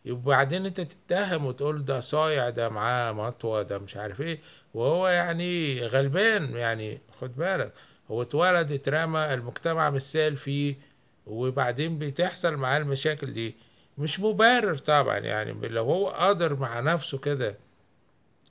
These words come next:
يمشي في طريق العدل، ده تبقى جميل جدا، ده تبقى يعني رائع يعني. لكن عادة المجتمع بيجرفك يعني، خد بالك، المجتمع ياخدك مثلا ويرميك في السجن يعني،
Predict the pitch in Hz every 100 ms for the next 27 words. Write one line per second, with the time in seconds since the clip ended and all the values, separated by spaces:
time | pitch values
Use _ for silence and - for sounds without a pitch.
0 | 113 113 135 196 180 165 - 139 170 165
1 | 147 190 202 180 123 117 113 131 127 165
2 | 185 160 139 160 208 160 196 214 131 120
3 | 117 120 127 - 139 165 135 123 123 127
4 | 113 113 113 110 120 120 156 175 135 113
5 | 110 101 98 90 _ _ _ - _ 123
6 | 165 208 208 170 151 139 208 240 208 202
7 | 190 - 139 135 127 131 - 202 208 160
8 | 135 131 143 185 131 107 - 101 95 _
9 | _ _ _ _ _ _ _ _ _ _
10 | _ - 90 104 156 196 196 - _ _
11 | _ - 117 127 190 196 202 202 208 202
12 | 185 202 208 220 202 180 175 208 175 147
13 | 156 165 120 101 95 92